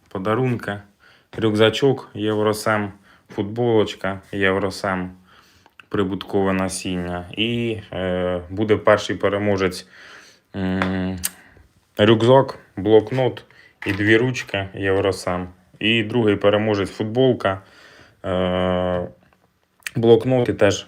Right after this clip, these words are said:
дві ручки. Так що, хто ще не прийма-, не, не, не прийняв участь, беріть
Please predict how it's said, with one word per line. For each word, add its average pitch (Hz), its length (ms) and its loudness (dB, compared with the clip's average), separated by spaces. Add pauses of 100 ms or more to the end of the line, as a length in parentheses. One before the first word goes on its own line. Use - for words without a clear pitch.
дві 92 220 -4
ручки. 85 360 -10 (3750)
Так 104 260 0
що, - 180 -6
хто 107 280 -2
ще 104 380 -4 (1400)
не 98 200 -2
прийма-, 104 580 0
не, 110 180 2
не, 117 260 2
не 117 180 0
прийняв 110 540 0
участь, 98 460 -4
беріть 95 480 -2